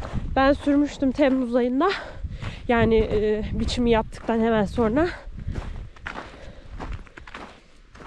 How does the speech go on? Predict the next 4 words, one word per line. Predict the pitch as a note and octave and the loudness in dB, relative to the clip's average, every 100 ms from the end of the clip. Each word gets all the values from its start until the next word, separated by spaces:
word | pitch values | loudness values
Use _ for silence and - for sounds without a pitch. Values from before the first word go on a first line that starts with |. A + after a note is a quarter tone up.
| - - - - - - - - - - | -18 -18 -18 -20 -18 -16 -16 -18 -20 -18
Sonrasında | - - C4+ B3+ A#3+ - A#3+ A#3 | -8 0 2 4 0 -2 -2 2
da | C#4+ | 0
çizel | - A3+ C4+ B3+ | 0 0 2 2
çekmiş. | - G3+ C4+ D4 - - | 0 -2 0 -4 -4 -12